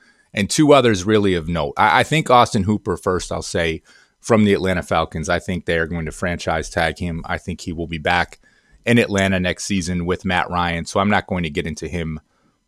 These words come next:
too much. But, you know, the interesting thing is when you talk about the tight ends and the top end tight ends, even a projection for someone like Hooper is the top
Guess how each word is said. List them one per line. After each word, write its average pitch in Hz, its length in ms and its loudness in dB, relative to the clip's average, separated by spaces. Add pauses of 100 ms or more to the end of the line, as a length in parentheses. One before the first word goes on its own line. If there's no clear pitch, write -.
(240)
too 107 200 0
much. - 460 -2
But, - 240 4
you 117 100 -2
know, 110 120 4
the 107 180 -2
interesting 135 500 0
thing 101 220 -2
is 92 160 -2
when 90 140 -4
you 85 100 -6
talk 104 320 2
about 90 220 -2
the - 80 -12
tight 87 280 -2
ends 80 380 -6 (220)
and 90 100 -6
the 82 60 -2
top 95 320 0
end 90 180 -2
tight 82 240 -2
ends, 76 260 -6 (600)
even 151 240 4
a 139 80 2
projection 107 580 0
for 92 140 -8
someone 95 320 -4
like 85 220 -4
Hooper 82 320 -6
is 78 100 -12
the 85 140 -8
top - 420 0